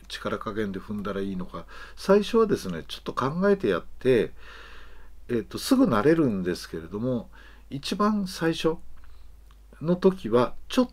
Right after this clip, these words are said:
と神経を使うところがあるのかなというふうには思いましたね。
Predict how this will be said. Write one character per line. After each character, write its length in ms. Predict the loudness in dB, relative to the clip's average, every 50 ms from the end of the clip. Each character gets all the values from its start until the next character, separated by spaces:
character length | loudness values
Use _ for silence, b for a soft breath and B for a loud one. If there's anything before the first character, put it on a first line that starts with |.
| -6 -2 2
と 100 | 2 2
神 280 | 2 2 -2 -4 -4
経 160 | -2 0 -2
を 100 | -2 -2
使 220 | -4 -8 -10 -8 -8
う 140 | -10 -10 -10
と 80 | -14 -14
こ 160 | -14 -12 -12
ろ 100 | -12 -10
が 160 | -10 -10 -10
あ 20 | -10
る 100 | -10 -12
の 100 | -12 -14
か 160 | -14 -14 -12
な 180 | -10 -10 -10 -10 -12 -18 -20 -20 -16 -6
と 80 | -2 0
い 60 | 0
う 20 | 0
ふ 100 | 0 -2
う 20 |
に 60 | -2
は 60 | -4
思 180 | -4 -8 -10 -14
い 60 | -16
ま 120 | -16 -16 -16
し 100 | -16 -16
た 80 | -18
ね。 220 | -18 -20 -20 -20